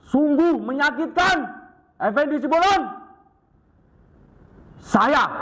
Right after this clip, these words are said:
Dandim nol enam dua tiga Cilegon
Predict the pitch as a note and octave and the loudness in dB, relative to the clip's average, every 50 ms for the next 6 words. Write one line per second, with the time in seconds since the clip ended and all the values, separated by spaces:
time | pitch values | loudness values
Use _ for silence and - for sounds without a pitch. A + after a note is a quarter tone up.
0 | - - - - - - - - - - - - - - - - - - - - | -10 -10 -12 -14 -16 -20 -20 -20 -20 -20 -20 -20 -20 -20 -18 -18 -18 -18 -18 -18
1 | - - - - - - - - - - - - - - - - - - D#3+ - | -18 -18 -18 -16 -16 -16 -16 -16 -16 -16 -16 -16 -16 -18 -10 -4 0 0 2 2
2 | A#3 E4 A#3+ C4+ C#4 B3+ A3+ E3 - - - - - - - - - - - - | 2 2 2 0 0 0 -2 -4 -6 -8 -10 -14 -20 -20 -20 -20 -20 -20 -20 -20
3 | - - - B2+ D3+ E3 E3+ E3+ D#3+ F3+ F#3+ F3+ - G3 G3 F#3+ E3+ A3 A3+ B3 | -12 -4 -2 0 2 2 2 2 2 2 2 2 2 2 2 2 2 0 0 2
4 | C4 C#4 C4 G#3 - | 2 0 0 -2 -4